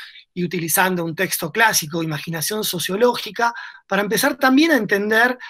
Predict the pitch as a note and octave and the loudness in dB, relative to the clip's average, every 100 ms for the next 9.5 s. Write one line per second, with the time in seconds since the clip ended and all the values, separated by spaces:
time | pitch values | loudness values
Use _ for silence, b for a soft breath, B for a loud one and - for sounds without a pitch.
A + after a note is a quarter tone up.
0 | B B - G3+ F#3+ F#3 F3+ E3+ E3+ - | B B -2 2 2 2 0 -2 -4 -2
1 | G3 F#3 G3+ A3+ A#3+ G3 F#3+ G3+ G3+ F#3+ | 0 0 -2 -4 -2 -2 2 2 2 2
2 | F3 G#3 C4 G3+ - G3 F3+ E3 - E3+ | 2 4 4 2 0 2 0 -2 -8 -8
3 | E3+ F3 F3 - D#3+ D3 F#3+ C#4+ C4+ G#3+ | -2 -2 -2 -6 -10 -6 0 4 4 4
4 | F#3+ A3 A#3 B3 B B B - G3 A3 | -2 2 2 0 B B B -4 2 4
5 | C4 C#4 C4+ C#4 C#4 C4 - B B B | 6 6 6 6 4 4 0 B B B
6 | F#3+ C#4 C4 A#3+ A3 F#3+ B3 D#4+ C#4 G#3+ | -6 -2 0 0 -2 -2 4 6 6 6
7 | G#3+ G3 F3 F3+ E3+ A3 B3 F#3 F3+ G3+ | 2 2 -2 -2 2 2 2 -4 -4 -2
8 | G3 D#3+ E3+ - F#3+ F3+ E3 - - b | -4 -4 -8 -4 -2 -2 -4 -8 -16 b
9 | b b b F3 | b b b -6